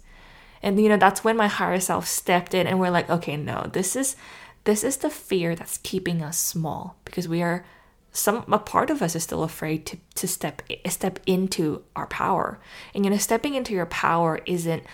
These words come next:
a one-time thing. It's something you have to choose for yourself every single day, every single second. Yeah, it's not quote unquote easy because you have to catch yourself and see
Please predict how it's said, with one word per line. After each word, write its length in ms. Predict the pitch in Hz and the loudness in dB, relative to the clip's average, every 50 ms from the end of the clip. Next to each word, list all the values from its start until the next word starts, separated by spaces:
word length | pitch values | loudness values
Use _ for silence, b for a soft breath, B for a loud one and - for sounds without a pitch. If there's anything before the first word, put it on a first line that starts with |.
| B B B B | B B B B
a 80 | 185 | 6
one-time 540 | 180 160 165 160 160 165 165 - - 165 156 | 6 8 6 4 4 2 0 -2 -2 -4 -4
thing. 220 | 165 - 165 156 | -4 -6 -6 -6
It's 140 | - - - | -6 -4 -4
something 320 | - - 226 233 254 254 240 | -2 -2 -2 -2 0 0 0
you 80 | 220 | 0
have 200 | 220 220 - - | 0 -2 -4 -4
to 140 | - - - | -6 -6 -4
choose 360 | - - - - 190 185 185 - | -2 -2 0 2 2 2 2 0
for 140 | - 170 | -2 -4
yourself 400 | 165 175 170 - - 160 170 170 - B B B B B | -4 -4 -2 -2 0 0 0 -2 -4 B B B B B
every 340 | 180 196 190 - - 208 202 | -6 -6 -6 -4 -2 -2 0
single 320 | 190 - - 175 170 170 170 | 0 0 -2 0 0 0 0
day, 240 | 170 165 156 - - | -2 -2 -4 -2 -2
every 240 | 196 190 196 - 220 | -4 -4 -2 -2 -4
single 360 | 220 - 208 202 185 - 170 | -2 -2 -2 -2 -4 -4 -4
second. 640 | - - - - - - - - - - - - - b b b b b b b b b b b b | -4 -4 -4 -4 -4 -6 -8 -8 -8 -8 -8 -10 -14 b b b b b b b b b b b b
Yeah, 260 | - 185 208 269 294 - | 0 2 2 2 2 0
it's 220 | - 185 - - | -2 -2 -2 0
not 260 | - 196 175 - - - | 2 4 4 4 2 0
quote 220 | - - 175 170 | -2 0 0 0
unquote 400 | 165 160 165 - 151 143 - - - - | 0 -2 -2 -4 -4 -6 -6 -8 -8 -6
easy 460 | 160 170 220 277 - - - - - | -2 0 0 0 0 0 -2 -4 -4
because 300 | - 190 175 190 190 202 | -4 -2 -2 0 0 2
you 60 | 190 | 0
have 100 | 190 190 | 0 0
to 80 | - 185 | -2 -6
catch 440 | - - - - 180 - - - | -6 -4 0 0 0 0 0 -2
yourself 520 | - 240 202 190 - - - 214 - - - | -2 -2 -2 -2 -2 0 0 0 0 -2 -2
and 140 | - 190 190 | -4 -4 -2
see 340 | - - 208 190 180 180 | -2 -2 0 0 0 -2